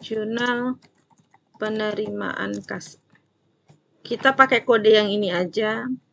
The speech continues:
C K M strip satu. Ini debit, berarti pindah ke debit. Lima empat tiga, lima dua tiga. Nih, kalau mau ngetik manual. Nah, kalau mau,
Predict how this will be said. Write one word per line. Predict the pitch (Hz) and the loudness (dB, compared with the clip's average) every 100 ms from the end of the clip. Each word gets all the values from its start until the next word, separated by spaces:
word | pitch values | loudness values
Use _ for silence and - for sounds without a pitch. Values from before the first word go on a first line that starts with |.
| _ _ | _ _
C | - 214 | -6 -6
K | - 208 - | -2 -4 -2
M | 226 240 | -2 -4
strip | - 214 208 | -6 -8 -8
satu. | - 202 190 - 240 - _ _ _ _ _ _ _ - - - | -8 -8 -8 -8 -8 -8 _ _ _ _ _ _ _ -20 -20 -4
Ini | 233 | 0
debit, | 226 220 202 233 - _ | 6 6 6 0 -6 _
berarti | 185 175 208 | 0 0 0
pindah | 202 190 190 | -2 0 0
ke | - | 0
debit. | 170 170 175 - _ _ _ _ _ _ _ | 0 0 -4 -8 _ _ _ _ _ _ _
Lima | - 254 262 277 | 0 4 6 4
empat | 254 254 233 - _ | 2 0 -2 -2 _
tiga, | 226 196 185 214 233 240 247 262 262 269 - _ _ _ | -6 -4 -2 2 4 4 2 2 2 -2 -6 _ _ _
lima | 220 220 220 226 226 | -6 -2 -2 -2 -4
dua | 208 196 202 - | -8 -6 -4 -4
tiga. | - _ - - - _ _ - - _ _ - _ _ _ _ _ _ 220 | -6 _ -10 -10 -10 _ _ -20 -20 _ _ -20 _ _ _ _ _ _ -8
Nih, | 214 | 0
kalau | 214 214 | 4 4
mau | 220 220 | 2 0
ngetik | 233 | -2
manual. | 220 202 208 208 202 185 180 - _ | 2 2 4 2 4 2 0 -8 _
Nah, | 180 175 180 _ _ - | -2 -2 -2 _ _ 2
kalau | 220 | 4
mau, | 233 233 240 | 6 6 8